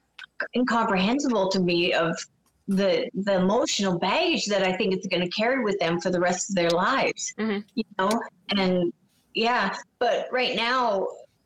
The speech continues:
Speaker 1: like, British Columbia and a lot of the Western United States,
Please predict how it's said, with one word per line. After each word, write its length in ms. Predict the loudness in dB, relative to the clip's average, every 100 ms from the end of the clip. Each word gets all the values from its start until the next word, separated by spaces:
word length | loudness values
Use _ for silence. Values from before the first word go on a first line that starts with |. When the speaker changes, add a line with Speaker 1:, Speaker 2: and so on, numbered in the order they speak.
| -8
Speaker 1:
like, 440 | -4 0 0 0
British 280 | -2 -2 -2
Columbia 480 | -2 0 0 0 0
and 400 | 0 0 0 0
a 140 | 0
lot 260 | 2 0 0
of 80 | 0
the 200 | 0 0
Western 540 | 0 0 -2 -2 0
United 380 | 0 0 -2 -2
States, 720 | -4 -2 0 -2 -6 -6